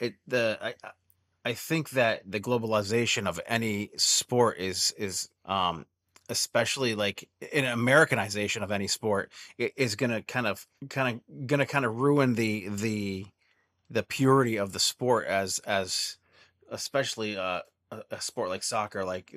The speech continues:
the folks in, in England, um, especially know, um, it being the beautiful game and, and, and the community type sport that it is.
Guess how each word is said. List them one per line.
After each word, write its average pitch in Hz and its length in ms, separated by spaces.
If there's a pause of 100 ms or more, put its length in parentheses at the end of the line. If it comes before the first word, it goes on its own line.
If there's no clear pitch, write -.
(180)
the 95 160
folks - 460
in, 92 280
in 92 200
England, 101 540 (440)
um, 87 440
especially 98 680
know, 87 400 (160)
um, 80 360 (460)
it 113 160
being 98 200
the 98 60
beautiful 95 380
game 98 380
and, 92 100 (140)
and, 92 280
and 92 280
the 87 100
community 101 560
type 92 280
sport - 540
that 87 120
it 90 100
is. 92 400